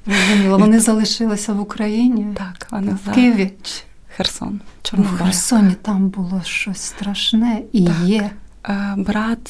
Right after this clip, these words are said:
Speaker 2: зміг виїхати, ну, це дуже важ-, важка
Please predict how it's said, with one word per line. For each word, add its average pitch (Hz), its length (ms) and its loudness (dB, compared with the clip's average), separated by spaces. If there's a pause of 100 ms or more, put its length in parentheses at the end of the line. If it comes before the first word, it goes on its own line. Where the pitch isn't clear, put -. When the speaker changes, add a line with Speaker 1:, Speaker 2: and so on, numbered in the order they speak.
Speaker 2:
зміг 208 380 4
виїхати, 214 460 0
ну, 196 100 -2
це 185 220 -6 (240)
дуже 185 340 -4
важ-, 190 300 -8 (120)
важка 208 880 -8